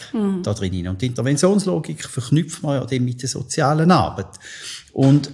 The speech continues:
Speaker 2: wenn man jetzt so die Interventionslogik anschaut, ja, wo fängt denn überhaupt die Intervention an, wenn häusliche Gewalt in irgendeiner Form feststellbar ist? Was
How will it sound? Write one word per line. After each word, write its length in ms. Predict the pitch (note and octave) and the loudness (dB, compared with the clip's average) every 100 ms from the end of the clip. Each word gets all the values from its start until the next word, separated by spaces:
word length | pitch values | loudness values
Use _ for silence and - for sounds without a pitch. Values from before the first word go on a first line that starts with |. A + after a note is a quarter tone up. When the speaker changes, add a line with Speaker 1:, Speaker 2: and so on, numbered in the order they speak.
| - | -14
Speaker 2:
wenn 360 | - B2 C3+ C#3+ | -12 -4 0 2
man 100 | C#3+ | 2
jetzt 180 | C#3+ - | 0 2
so 280 | C3+ C#3 | 2 2
die 160 | C3+ D3+ | -2 -4
Interventionslogik 1160 | C3+ C3+ C3+ B2+ - F#3+ - - D#3 D#3+ - - | -4 -2 -4 -2 -2 -2 -2 -6 -6 -10 -12 -4
anschaut, 540 | D3 D3+ D#3 A#2+ - - _ B2 | 0 2 2 2 -2 -12 _ -8
ja, 240 | B2+ A#2+ - - | -6 -6 -10 -10
wo 360 | C3+ B2 C3 A#2+ | -6 -2 -2 -2
fängt 460 | - E3 G3+ G3 | -4 0 0 2
denn 220 | F#3 F3+ F#3 | 0 0 -2
überhaupt 520 | - D#3+ C#3 C#3+ D3+ E3+ | -4 -4 -4 -6 -6 -4
die 40 | |
Intervention 720 | D#3 D3 D3 C#3+ D#3 D3+ E3 | -4 -2 -4 -2 0 0 0
an, 360 | F3+ A2+ E2+ F#2 A#2+ B2 | 0 0 -2 -8 -10 0
wenn 460 | D3+ C#3+ A#2 F#2 - | 4 6 4 2 -2
häusliche 340 | D#3+ - - A#2+ | -4 -4 -6 -8
Gewalt 340 | - A#2+ B2 - | -4 -4 -4 -6
in 120 | - A3+ | 4 4
irgendeiner 340 | A#3 F#3+ D#3+ | 6 4 4
Form 300 | D#3 C#3 E3 - | 0 0 -2 -6
feststellbar 720 | - C#3 - D3 C#3+ A#2 B2+ | -6 -4 -4 -6 -6 -6 -8
ist? 120 | F#2+ - - - _ | -10 -14 -20 -20 _
Was 360 | G2+ G#2+ F#2+ | -2 -2 0